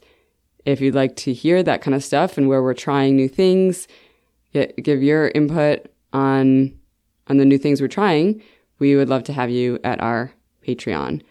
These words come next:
Again, that's patreon dot com slash alternative travelers. And the link will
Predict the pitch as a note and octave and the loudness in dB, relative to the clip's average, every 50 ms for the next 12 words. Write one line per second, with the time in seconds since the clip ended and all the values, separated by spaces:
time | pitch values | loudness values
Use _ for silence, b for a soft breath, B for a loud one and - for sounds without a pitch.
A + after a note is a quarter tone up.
0 | b b b b b _ _ C3 C3+ C#3+ C3 C3 C3 C3 B2+ B2 - - _ _ | b b b b b _ _ -6 -4 -2 0 0 0 0 -2 -4 -8 -20 _ _
1 | - - B2+ B2+ - - - C3+ C3 C3 B2+ B2+ C3 C3 - - - C3 A#2+ A#2 | -8 -6 -6 -6 -6 -4 -2 -2 0 0 0 0 0 -2 -2 -4 -6 -6 -6 -6
2 | - - - - C#3 D3+ E3 F#3 F#3 - C3+ A#2+ A#2+ B2+ C3 - - - _ _ | -6 -10 -8 -6 -4 -2 -2 -2 -4 -4 -4 -4 -4 -4 -6 -12 -20 -20 _ _
3 | - A#2 A#2 A2+ - - C3 B2+ B2 A#2+ B2 B2+ A#2+ - _ _ - - - - | -10 -8 -8 -8 -8 -6 -6 -4 -4 -4 -4 -6 -6 -10 _ _ -20 -14 -8 -6
4 | B2+ B2+ C3+ C#3 E3+ F3 F3+ G3 G#3 A3 G#3+ G#3+ - B B B B B B B | -4 -4 -2 -2 -2 -2 0 0 0 -2 -2 -6 -12 B B B B B B B
5 | B - C3 C3+ C3+ B2+ C3 C3+ C#3 C3+ - C3 C3 B2 | B -4 0 0 2 2 2 2 2 0 0 -2 -2 -2